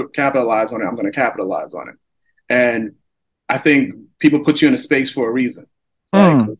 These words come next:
Speaker 1: if you get to shoot Tribeca Films, you, you're gonna figure out how to make, how to make the most of that. If you get to shoot, you know, like, the, you know,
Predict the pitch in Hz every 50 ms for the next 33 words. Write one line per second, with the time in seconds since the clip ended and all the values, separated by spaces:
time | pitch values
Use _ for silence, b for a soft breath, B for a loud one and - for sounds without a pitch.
0 | _ _ - - - - 156 156 170 175 - 143 - - 156 151 151 147 160 139
1 | 135 139 139 - 131 131 - 151 147 147 147 151 151 147 - - - - - _
2 | _ - 107 - - _ - 123 123 131 139 139 120 127 147 147 147 147 151 143
3 | 131 - 156 135 123 131 123 120 113 113 - 131 117 113 110 117 117 107 - -
4 | - 117 113 110 110 101 98 104 104 104 95 - - - 71 - - - - _
5 | _ _ _ _ - - - 147 156 151 151 147 147 147 139 - - 156 147 143
6 | 143 139 143 139 131 131 127 127 120 120 120 120 117 110 - - _ _ _ _
7 | _ _ _ _ _ - 95 92 87 87 85 - _ - - - 123 131 123 120
8 | 117 113 110 104 101 110 -